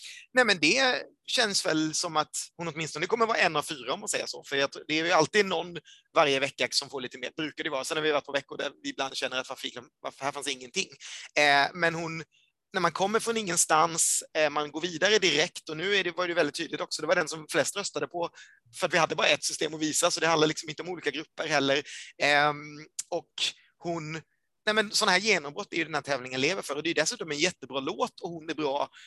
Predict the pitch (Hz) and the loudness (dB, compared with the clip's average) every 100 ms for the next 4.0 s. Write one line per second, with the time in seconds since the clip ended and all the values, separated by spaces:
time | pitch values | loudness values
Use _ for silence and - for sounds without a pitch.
0 | - _ - 170 - - - _ _ - | -20 _ -4 -2 -4 -8 -10 _ _ -10
1 | 180 240 202 156 156 143 165 233 170 143 | -6 -4 -4 0 0 2 2 2 2 2
2 | 190 - 165 160 151 143 143 - 143 190 | 0 0 -4 -6 -10 -8 -8 -6 -6 -4
3 | 165 - 151 143 - 147 - - 156 226 | -6 -8 -6 -8 -8 -14 -12 -4 -2 2